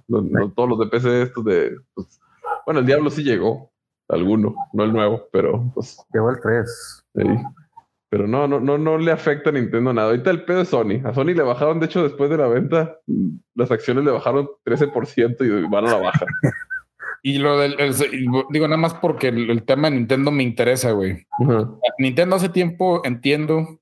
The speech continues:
Speaker 3: perdió la carrera en capacidad de hardware, ¿no, güey? Contra las, contra Sony y Microsoft, ¿no, güey?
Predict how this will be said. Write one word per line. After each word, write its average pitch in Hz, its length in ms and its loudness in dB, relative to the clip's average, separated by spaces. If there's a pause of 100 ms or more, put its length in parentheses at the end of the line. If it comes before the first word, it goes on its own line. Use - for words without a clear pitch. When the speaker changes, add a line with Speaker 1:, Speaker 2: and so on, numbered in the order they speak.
(300)
Speaker 3:
perdió 120 340 0
la 147 160 2
carrera 127 640 0
en 113 160 0
capacidad 117 640 0
de 127 240 -4
hardware, 117 420 0
¿no, 127 160 2
güey? 139 160 0
Contra 98 380 0
las, 98 400 2 (600)
contra 117 280 -2
Sony 156 280 2
y 131 180 2
Microsoft, 113 480 0
¿no, 127 100 2
güey? 147 140 2